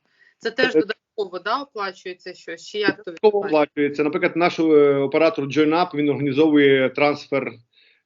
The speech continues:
Speaker 2: і до Жешова, і до, м, Кишине-, Кишинева він організовує. Також є купа привіт-, приватних перевізників, які, е, в-, це роблять.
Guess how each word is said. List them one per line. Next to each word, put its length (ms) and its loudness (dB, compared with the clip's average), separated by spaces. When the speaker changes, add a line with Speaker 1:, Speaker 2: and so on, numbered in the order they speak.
Speaker 2:
і 120 -8
до 140 4
Жешова, 800 2
і 160 -6
до, 440 0
м, 400 -2
Кишине-, 440 -2
Кишинева 540 2
він 140 -4
організовує. 680 -2
Також 380 4
є 140 6
купа 240 -4
привіт-, 480 4
приватних 360 2
перевізників, 680 0
які, 540 -2
е, 300 -2
в-, 300 0
це 140 -2
роблять. 440 -2